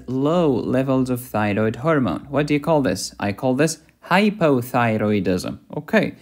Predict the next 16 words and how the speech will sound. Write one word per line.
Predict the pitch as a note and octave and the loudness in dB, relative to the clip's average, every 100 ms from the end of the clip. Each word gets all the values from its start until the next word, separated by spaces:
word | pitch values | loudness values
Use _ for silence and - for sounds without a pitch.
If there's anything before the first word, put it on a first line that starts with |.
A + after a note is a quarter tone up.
| - _ | -20 _
now | D3+ D#3+ | 0 2
what's | G#3 G#3+ | 2 0
the | F#3 | -4
cause | F#3 F3+ F3 D#3 | -2 2 4 2
of | C3+ | 0
this | C3 C3 | -2 -2
hypothyroidism? | C3 B2+ A#2 A#2+ - G#2+ G#2+ G2 F#2 D2+ - - - - | 0 0 -2 -4 -2 -2 0 0 0 -2 -6 -10 -18 -4
It | D3 - | -4 0
could | A3+ G#3+ | 0 2
be | F#3+ | 2
a | D#3+ | 0
problem | - D#3 C#3+ C3+ B2+ | 0 0 0 2 0
in | A#2+ | 0
the | G#2 | -2
thyroid | G#2+ A#2 A2 G2+ - | -2 -2 -2 -2 -2
gland, | C3+ F3+ A3 | -2 0 0